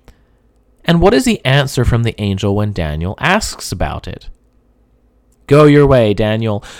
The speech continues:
for the words are shut up and sealed until the time of the end." It's not going to make sense now, Daniel,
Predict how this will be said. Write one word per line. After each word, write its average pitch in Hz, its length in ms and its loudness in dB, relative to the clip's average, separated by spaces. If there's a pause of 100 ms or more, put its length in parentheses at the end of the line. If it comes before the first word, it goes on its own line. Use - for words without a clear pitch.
for 131 160 -4
the 135 100 -2
words 180 400 0
are 139 100 2
shut 202 360 0
up 180 280 4
and 143 200 -4
sealed 202 720 2
until 160 280 -4
the 175 80 -8
time 110 340 -4
of 113 100 -6
the 135 120 -6
end." - 280 -8 (1400)
It's 190 200 -2
not 262 200 4
going 202 180 2
to 170 60 0
make 156 220 -2
sense 139 320 -6
now, 101 200 -4
Daniel, 80 520 -10